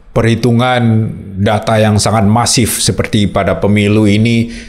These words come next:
Tentunya hal ini adalah manusiawi,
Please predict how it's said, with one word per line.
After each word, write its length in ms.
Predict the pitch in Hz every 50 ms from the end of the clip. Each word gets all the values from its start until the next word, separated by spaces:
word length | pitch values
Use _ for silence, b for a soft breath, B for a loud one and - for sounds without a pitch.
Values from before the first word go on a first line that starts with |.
| B B
Tentunya 400 | - 101 104 113 113 123 120 107
hal 220 | 113 117 117 113
ini 240 | 120 117 127 135 127
adalah 420 | 101 107 101 107 104 110 101 95
manusiawi, 800 | 101 104 98 92 85 - - 98 90 87 82 80 80 76 76 82